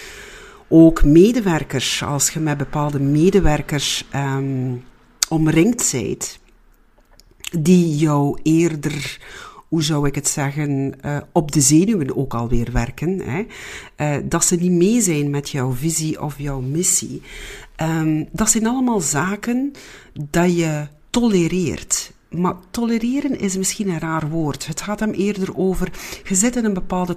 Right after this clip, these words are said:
comfortzone. Je vertoeft in een comfortzone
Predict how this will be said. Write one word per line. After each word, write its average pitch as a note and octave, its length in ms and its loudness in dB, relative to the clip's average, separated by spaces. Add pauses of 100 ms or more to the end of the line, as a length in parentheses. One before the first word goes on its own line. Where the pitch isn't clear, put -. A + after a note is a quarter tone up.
(140)
comfortzone. C3 1080 0 (260)
Je F#3 120 2
vertoeft - 600 0
in G3 100 -4
een E3+ 180 -4
comfortzone G3+ 920 -2